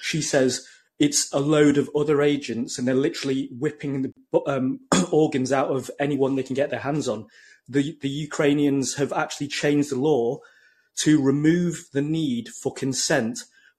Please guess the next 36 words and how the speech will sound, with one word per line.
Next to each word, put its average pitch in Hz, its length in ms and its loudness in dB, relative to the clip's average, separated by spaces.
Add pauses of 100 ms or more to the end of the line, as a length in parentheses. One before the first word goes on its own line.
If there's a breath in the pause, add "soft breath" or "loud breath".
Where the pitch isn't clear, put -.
if - 180 -2
you're 151 80 4
gonna 147 280 2
take 143 340 -6
the, 127 140 -6 (120)
the, 131 200 -8 (100)
the 131 100 2
bodies, 135 500 -2
the 135 220 -2
organs 131 340 2
from 127 140 -2
a 120 40 -2
dead 120 320 -4
body. 120 420 -2
Uh, 143 160 -4
and, 147 200 -2
and 139 240 -2
the, 139 240 -2
the 127 60 -10
sourcing 170 480 2
in 160 80 -2
the 151 80 -2
article 127 480 -2 (460 loud breath)
is 123 160 -6
very 151 300 2
far-ranging, 131 760 0
covering 131 460 0
the 131 40 -2
World 143 240 4
Health 139 240 -2
Organization, 127 760 -2 (260 soft breath)
myriad 147 480 2
respectable 135 500 -4
journalists, 131 840 -2
uh, 139 280 -2 (100)
and, 135 360 -2